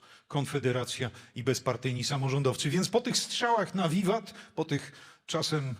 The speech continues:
fajerwerkach sejmowych przyszedł czas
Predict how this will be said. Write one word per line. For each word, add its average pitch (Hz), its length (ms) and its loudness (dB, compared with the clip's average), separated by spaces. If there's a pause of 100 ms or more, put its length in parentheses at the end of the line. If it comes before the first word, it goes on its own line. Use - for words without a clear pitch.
fajerwerkach 170 1040 4 (2000)
sejmowych 180 840 0 (200)
przyszedł 156 480 0
czas 151 360 -2